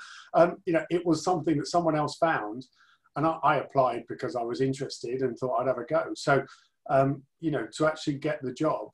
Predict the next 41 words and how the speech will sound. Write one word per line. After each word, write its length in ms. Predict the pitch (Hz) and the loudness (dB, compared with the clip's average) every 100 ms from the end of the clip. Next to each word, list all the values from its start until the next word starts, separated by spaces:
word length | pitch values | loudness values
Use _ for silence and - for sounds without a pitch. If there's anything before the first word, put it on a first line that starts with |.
| - | -14
w-, 140 | 135 - | -14 -6
was 260 | 139 131 | -2 0
a 60 | 135 | 0
bit 160 | 156 156 | -2 -2
of 80 | |
a 40 | 139 | -4
surprise 480 | 143 139 131 131 - | -6 -2 0 -2 -4
to 80 | 120 | -10
me. 240 | 107 117 | -8 -6
And, 180 | 123 135 143 | -6 -4 -2
and 100 | 147 | 2
also, 480 | 180 - 127 110 117 - _ _ _ _ | 0 0 -2 -4 -6 -14 _ _ _ _
the 100 | 143 | -2
time 320 | 135 147 160 143 | 0 0 2 2
I 60 | |
did 200 | 135 143 | 0 0
my 160 | 135 131 | 0 2
interview, 540 | 139 135 135 107 107 113 | 2 -2 -8 -8 -8 -10
it 160 | 135 131 | -12 -12
was, 240 | 120 - - | -14 -14 -12
it 180 | 139 - | -10 -10
snowed 460 | - 143 151 156 | -8 -2 2 2
up 180 | 113 - | 2 -4
there. 300 | 104 - 110 120 _ _ _ _ | -10 -8 -10 -10 _ _ _ _
Um, 280 | 131 135 139 | 0 0 0
and 120 | 143 | 0
they 100 | 156 | 2
were 100 | 151 | 2
worried 300 | 139 147 147 | 4 2 2
about 240 | 139 143 147 | 2 2 2
whether 140 | 143 | 0
I 40 | |
was 120 | 143 139 | 0 0
gonna 140 | 151 | -2
be 80 | 143 | -2
able 140 | 143 | 0
to 100 | 143 | 0
drive 240 | 139 147 143 | 0 0 0
up 80 | - | -4
the 60 | |
motorway 640 | 135 160 156 135 110 117 | 0 2 2 -2 -2 -4